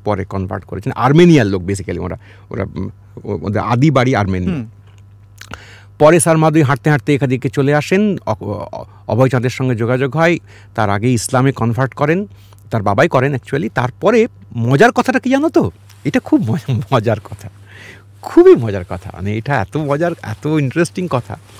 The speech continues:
Speaker 1: সারমাদ ইহুদি ছিলেন, ইসলামে কনভার্ট করেছেন, কিন্তু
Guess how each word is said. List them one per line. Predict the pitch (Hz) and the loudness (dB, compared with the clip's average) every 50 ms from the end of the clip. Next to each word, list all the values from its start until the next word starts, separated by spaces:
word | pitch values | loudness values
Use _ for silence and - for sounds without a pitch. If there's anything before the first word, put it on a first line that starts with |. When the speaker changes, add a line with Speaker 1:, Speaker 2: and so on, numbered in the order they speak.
| - - - - - - - - - - - | -20 -20 -20 -20 -20 -20 -20 -20 -20 -16 -10
Speaker 1:
সারমাদ | - - 151 143 160 180 208 262 285 240 175 | -4 0 2 2 2 4 4 2 2 2 2
ইহুদি | 170 151 147 202 226 185 254 | 2 2 4 4 4 2 2
ছিলেন, | - - - 254 247 269 285 277 | 0 0 0 0 2 2 4 4
ইসলামে | 233 185 - - 220 214 220 240 226 | 4 2 2 2 2 2 2 2 2
কনভার্ট | - 147 139 135 120 127 131 - | 2 2 2 2 2 0 0 -2
করেছেন, | - - 95 92 127 | -4 -10 -8 -6 -4
কিন্তু | 151 175 - | -4 -4 -4